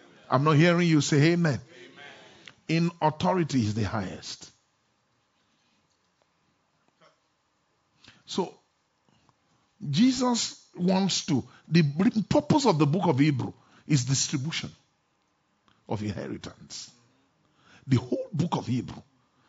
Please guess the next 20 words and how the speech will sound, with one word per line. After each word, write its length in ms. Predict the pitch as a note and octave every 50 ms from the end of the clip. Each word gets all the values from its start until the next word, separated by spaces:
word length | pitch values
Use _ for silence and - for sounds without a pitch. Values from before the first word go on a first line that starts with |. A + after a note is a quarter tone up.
| _ _ -
is 220 | C3+ A#2 A2+ -
to 240 | - A#2 G#2+ F#2+ F#2 G#2 F#2+
distribute 760 | G#2+ C3+ B2+ B2 - - - A#2+ G#2 A#2+ D3+ D#3 C#3+ - - - - - _ _ _
what 200 | C3+ C#3 C#3+ B2
Jesus 300 | A#2+ B2 A2+ A#2 A2 -
has 140 | F#2+ - -
obtained, 440 | E2+ - - - - - - - - _ _ _ _ _ _ _ _ _ _ _ _ _ _ _ _ _ _ _ _ _
is 200 | - B2 A2+ -
to 160 | - A#2 G2+
give 360 | F2 F#2+ A#2 D3+ C3+ - - -
to 120 | - A#2+
you 400 | G#2+ E2+ E2+ F#2+ G#2 G2 F2+ - - _ _ _ _ _ _ -
your 640 | G2 G#2 G#2 E2+ D#2+ D2 C2 B1 - - - - - _ _ _ _ _ _ _ _ _ _ _ _ _
inheritance. 1800 | - A#2+ A2+ A2 G#2 G2 F#2 F2+ E2 D#2 - - - _ _ _ _ _ - G#2+ G2+ F#2+ F2 E2+ - - - - - - - - - - - - - _ _ _ _ _ _ _ _ _ _ _ _ _ _ _ _ _ _ _ _
So, 400 | - - D3 C3+ A2 G2+ F#2 F2 F2 F2+ - _ _ _ _ _ _ _ _ -
so 200 | - - D#3+ C#3
God 280 | B2 C3 E3+ F3+ F3 D#3
is 240 | C#3 A#2 C#3 C3 C3
looking 880 | C#3+ D3 D#3 E3 E3+ F#3 G#3 C4 D4 C#4+ - - - C4+ C4+ C4 C4 A#3
for 380 | - - G3+ E3 B2 - -